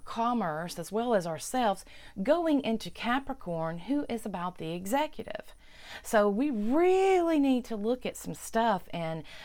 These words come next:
uh, claim the authority and the authenticity of ourselves and understand that we can make decisions for ourselves.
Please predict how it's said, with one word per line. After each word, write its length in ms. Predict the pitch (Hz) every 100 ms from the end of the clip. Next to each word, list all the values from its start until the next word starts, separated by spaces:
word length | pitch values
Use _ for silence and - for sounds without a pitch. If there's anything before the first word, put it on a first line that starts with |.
| -
uh, 80 | 180
claim 440 | - 214 226 285
the 140 | 233 208
authority 680 | 185 214 208 294 277 175 165
and 120 | 160
the 120 | 170
authenticity 920 | 190 208 196 170 208 247 - 208 165
of 140 | 147 139
ourselves 800 | 127 - 226 339 - 131 - - - - - -
and 340 | 196 185 185
understand 540 | 202 190 190 269 320 214
that 160 | 180 170
we 500 | 220 320 359 339 302
can 480 | - 240 220 214 -
make 280 | 180 180 175
decisions 520 | 180 139 135 147 -
for 140 | 160
ourselves. 440 | 160 - 320 -